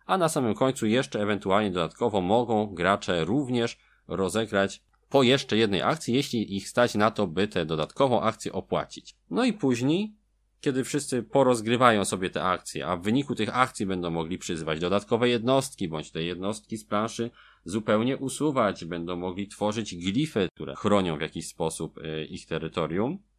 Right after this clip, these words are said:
Dodatkowo będą mogli również wzywać na pomoc takiego gniewnego boga, który dodaje też pewne bonusy. Będą mogli przekładać swoich bogów, których umieścili wcześniej na etapie bogu, a zatem znowu skorzystać z ich zdolności. Więc cały czas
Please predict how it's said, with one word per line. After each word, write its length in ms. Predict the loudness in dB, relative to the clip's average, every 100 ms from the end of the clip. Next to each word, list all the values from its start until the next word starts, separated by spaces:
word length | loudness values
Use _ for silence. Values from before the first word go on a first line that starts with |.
| _ -4
Dodatkowo 600 | 0 0 0 -2 0 0
będą 340 | -2 -2 -2
mogli 400 | -2 -4 -4 -6
również 480 | -6 -4 -2 -4 -6
wzywać 440 | -4 -2 0 0
na 120 | -2
pomoc 460 | -2 -2 0 -2 -4
takiego 280 | -4 0 0
gniewnego 580 | 0 0 2 0 2 4
boga, 340 | 4 4 0
który 240 | -2 -6
dodaje 400 | -4 2 4 4
też 200 | 0 -4
pewne 420 | -4 -4 -2 -4 -6 _ _ _ _
bonusy. 640 | -2 0 2 0 -4 -8 -8
Będą 260 | -8 -4
mogli 260 | -4 -4 -4
przekładać 640 | -4 -2 4 4 4 0
swoich 360 | -2 -2 -2 0
bogów, 320 | 0 0 -6
których 280 | -4 -4 -6 _
umieścili 540 | -2 0 -2 -2 -2 -2
wcześniej 400 | -2 -2 -2 -2
na 80 | -2
etapie 320 | -2 -2 -2
bogu, 380 | -2 -4 -6 -6
a 120 | -4
zatem 260 | -2 -2 -2
znowu 360 | 0 0 -2
skorzystać 500 | -2 -2 -2 -2 -4
z 20 |
ich 120 | -4 -2
zdolności. 680 | 0 4 4 2 -4 -14 -14 -20 -20 -10 -6
Więc 200 | -6 -2
cały 320 | 0 0 0
czas 460 | 2 2 0 -8